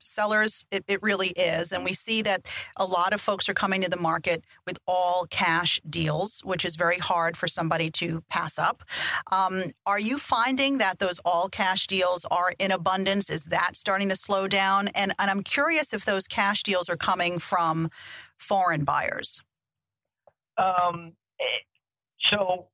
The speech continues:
Speaker 2: N A R, I haven't seen the latest numbers, but N A R last year published that year over year, international buyer purchases of properties in the U S went up seventy percent.
Speaker 1: Wow.
Speaker 2: Um, and, you know,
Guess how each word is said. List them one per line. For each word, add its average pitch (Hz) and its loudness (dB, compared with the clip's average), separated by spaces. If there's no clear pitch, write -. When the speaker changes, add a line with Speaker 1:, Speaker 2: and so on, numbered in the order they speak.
Speaker 2:
N 226 0
A 196 2
R, 156 2
I 156 2
haven't 170 -2
seen 156 -4
the 139 -8
latest 131 0
numbers, 113 0
but 127 2
N 135 0
A 131 2
R 117 2
last 127 0
year 120 0
published 117 -2
that - -2
year 185 -2
over 190 -2
year, 131 -2
international 139 0
buyer 123 -4
purchases 135 0
of 117 -2
properties 120 -2
in 107 -10
the 113 -8
U 113 -2
S 113 2
went 127 0
up 123 0
seventy 156 0
percent. - 0
Speaker 1:
Wow. 143 0
Speaker 2:
Um, 139 0
and, 160 2
you 170 -4
know, - -2